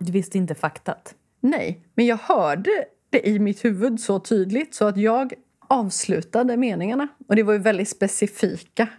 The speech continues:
Speaker 2: saker. Det var inte så där, "Så gjorde han det." Utan det var liksom
Speaker 1: Årtal och namn,
Speaker 2: Ja,
Speaker 1: typ.
Speaker 2: ja, så här,
Speaker 1: Mm.
Speaker 2: ja,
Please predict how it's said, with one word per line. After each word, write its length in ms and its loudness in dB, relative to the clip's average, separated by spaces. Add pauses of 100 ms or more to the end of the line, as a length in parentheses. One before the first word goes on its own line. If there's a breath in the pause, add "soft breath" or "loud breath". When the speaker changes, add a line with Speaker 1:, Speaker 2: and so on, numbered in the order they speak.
Speaker 2:
saker. 480 0
Det 120 0
var 100 0
inte 260 -2
så 100 0
där, 280 -2
"Så 240 2
gjorde 260 0
han 180 -2
det." 260 -4
Utan 340 2
det 80 2
var 380 2
liksom 420 -4
Speaker 1:
Årtal 380 -2
och 60 -2
namn, 280 0
Speaker 2:
Ja, 140 4
Speaker 1:
typ. 120 0
Speaker 2:
ja, 340 4
så 100 -2
här, 60 0
Speaker 1:
Mm. 140 4
Speaker 2:
ja, 60 4